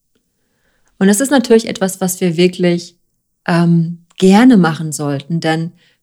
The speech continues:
jetzt haben wir vielleicht zwei oder drei Mahlzeiten pro Tag, die wir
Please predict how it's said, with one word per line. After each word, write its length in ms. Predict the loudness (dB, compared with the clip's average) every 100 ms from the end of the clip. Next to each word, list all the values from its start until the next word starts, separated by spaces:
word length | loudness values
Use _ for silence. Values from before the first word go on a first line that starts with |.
| _
jetzt 220 | -8 -2
haben 360 | 0 0 0 2
wir 240 | 2 0
vielleicht 400 | -2 -8 -8 -10
zwei 300 | -2 2 2
oder 160 | 2 -2
drei 260 | -4 -2
Mahlzeiten 720 | -2 -2 -2 -2 -2 -2 -4 -12
pro 160 | -14
Tag, 440 | -12 -8 -6 -6 -8
die 160 | -6
wir 320 | -4 -6 -8